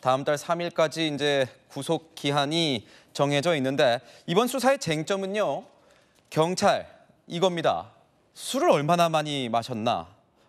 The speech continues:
마셨으면 얼마나 마셨나? 왜냐? 음주운전 혐의를 적용하기 위한 음주량, 어, 을 특정하기 위해서 지금 총력을 다해야 되는 상황입니다. 씨씨티비 영상,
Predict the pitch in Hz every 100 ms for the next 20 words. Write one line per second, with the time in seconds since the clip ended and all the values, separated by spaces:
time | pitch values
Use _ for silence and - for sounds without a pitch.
0 | _ - 139 151 139 185 185 131 139 127
1 | 117 113 107 87 - _ - - - _
2 | - 143 147 85 - _ _ 165 196 233
3 | 233 247 233 233 220 196 185 196 180 185
4 | 180 156 156 208 226 254 247 214 175 156
5 | - - 123 113 107 101 - _ _ 175
6 | 196 180 165 - - 214 175 220 175 143
7 | 196 170 123 101 - - 156 - 233 233
8 | 214 208 180 151 151 147 143 135 131 127
9 | 117 110 - 147 135 127 104 101 _ 120
10 | 123 113 90 - _ - 185 185 185 165
11 | 139 147 151 147